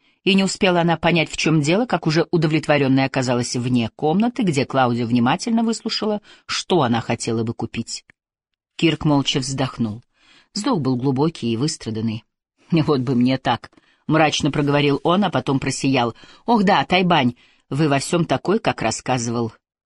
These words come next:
Алан». «Вот как? А что я такого сделал? Ведь ваша жена хотела пойти по магазинам, верно?» «Да, но...» Кирк помолчал. «Алан сказал, что вы должны... э, вы должны прочитать письмо в моём присутствии.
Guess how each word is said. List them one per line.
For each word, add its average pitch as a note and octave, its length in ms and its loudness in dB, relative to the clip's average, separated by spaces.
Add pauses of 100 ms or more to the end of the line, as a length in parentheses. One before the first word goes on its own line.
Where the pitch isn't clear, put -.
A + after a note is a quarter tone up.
(100)
Алан». A#2+ 480 2 (440)
«Вот D#3+ 200 -2
как? - 260 -6 (540)
А F3 200 4
что - 200 -4
я D4+ 60 -2
такого D4+ 280 -2
сделал? C3+ 400 -2 (460)
Ведь D#3+ 180 -4
ваша E3 200 2
жена D3+ 200 2
хотела A3 380 0
пойти D#4 280 -4
по D#3 100 0
магазинам, C3+ 460 2
верно?» A#3 340 0 (300)
«Да, F#3+ 300 2
но...» C#3 320 2 (420)
Кирк A3 240 0
помолчал. A3 640 2 (340)
«Алан G3+ 240 2
сказал, G#3 380 2
что - 180 -2
вы G#3 80 2
должны... G3+ 460 2 (840)
э, D3 320 2 (320)
вы E3 140 2
должны F#3+ 320 2
прочитать F#3 460 0
письмо F3+ 320 0
в D#3+ 60 2
моём F3+ 260 2
присутствии. D#3+ 800 -2